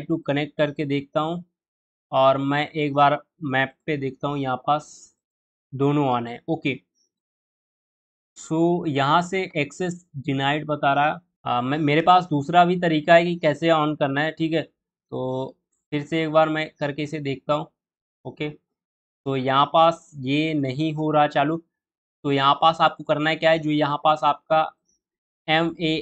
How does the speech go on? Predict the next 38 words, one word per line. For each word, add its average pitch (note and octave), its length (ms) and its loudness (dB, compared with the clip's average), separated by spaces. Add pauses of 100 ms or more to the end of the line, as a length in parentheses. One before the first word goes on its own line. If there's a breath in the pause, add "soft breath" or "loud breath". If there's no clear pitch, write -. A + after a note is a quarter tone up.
एम C#3 200 -2
पी C#3+ 200 -2
है, A#2+ 180 -4
ठीक D#3+ 260 -6
है। D#3+ 120 6 (400)
So D#3+ 120 -2
इसे E3 320 -2
ओपन E3 360 -2
करना D#3+ 260 -2
है, F3 160 -4 (120)
ओपन D#3+ 340 -2
करने D#3+ 300 0
के D#3 80 -2
बाद D#3 280 6
टूल D3 180 2
पे D#3 160 0
जाना D3+ 260 4
है E3 160 -8
और C#3+ 140 2
इसके C#3+ 240 -4
बाद D3+ 280 4 (640)
पीएच, D3+ 280 0 (180)
ए, C3 500 -2
यहाँ C3+ 180 2
पास D3+ 260 4
आ D3 80 2
जाना D3 220 -2
है D#3+ 80 0 (220)
पीएचपी C#3+ 460 -2
माई C#3 260 0
एडमिन B2+ 340 -4
पे, C#3 140 -16
ओके। E3+ 320 -6 (480)
और D3 300 4
फिर G3 100 0
इसके F#3 260 -4
बाद E3+ 240 4
यहाँ D#3 140 2